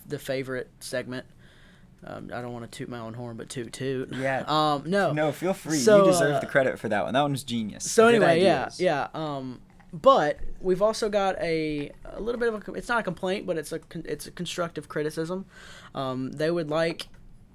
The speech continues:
Speaker 1: people would like it not to be just a monthly movie review. They would want one every week.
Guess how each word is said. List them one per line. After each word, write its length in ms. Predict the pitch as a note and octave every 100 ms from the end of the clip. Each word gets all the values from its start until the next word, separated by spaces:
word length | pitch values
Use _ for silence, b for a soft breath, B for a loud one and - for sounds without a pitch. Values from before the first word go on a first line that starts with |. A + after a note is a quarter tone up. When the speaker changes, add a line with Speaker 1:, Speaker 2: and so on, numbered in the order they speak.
| - - - -
Speaker 1:
people 280 | - E3+ F#3
would 140 | E3+ D3
like 360 | C#3+ C#3 -
it 120 | C#3 C#3+
not 200 | C3+ C3+
to 100 | C#3
be 220 | C3+ C3
just 260 | B2 C3+ C3+
a 20 |
monthly 340 | C3 G3+ F3+ D3
movie 240 | B2+ A#2+
review. 220 | B2 B2+
They 100 | C#3
would 140 | B2 A#2+
want 180 | B2 -
one 160 | C3
every 200 | C3 G#2+
week. 400 | G#2+ G3 D3 -